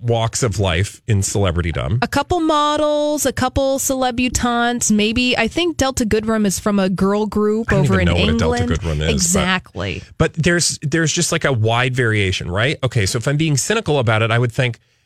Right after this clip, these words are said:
Speaker 1: I bet all of these relationships are fake. So
Speaker 2: Yeah.
Speaker 1: why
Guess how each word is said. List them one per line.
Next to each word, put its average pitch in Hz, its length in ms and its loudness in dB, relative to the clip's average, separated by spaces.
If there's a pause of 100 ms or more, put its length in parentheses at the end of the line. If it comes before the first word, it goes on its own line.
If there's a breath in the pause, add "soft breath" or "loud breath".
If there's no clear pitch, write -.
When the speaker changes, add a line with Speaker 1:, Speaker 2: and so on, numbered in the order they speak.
(880)
Speaker 1:
I - 80 -2
bet 466 180 4
all 240 220 2
of 262 60 -4
these 165 200 2
relationships 117 760 0
are 107 80 0
fake. - 500 -6
So - 220 0
Speaker 2:
Yeah. 320 240 2
Speaker 1:
why 220 380 2